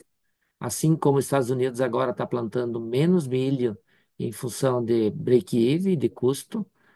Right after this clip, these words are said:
ah, de custo alto. Então, ah, a gente visualiza um cenário um pouquinho mais favorável para a cultura do milho,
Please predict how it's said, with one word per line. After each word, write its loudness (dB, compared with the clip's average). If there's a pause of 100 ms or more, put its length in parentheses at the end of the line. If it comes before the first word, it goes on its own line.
(240)
ah, -2 (180)
de 0
custo 0
alto. -2 (540)
Então, 6
ah, 0
a 0
gente -2
visualiza 0 (840)
um -6
cenário 0 (400)
um -6
pouquinho -2
mais 0
favorável 0
para 0
a -4
cultura -4
do -4
milho, -6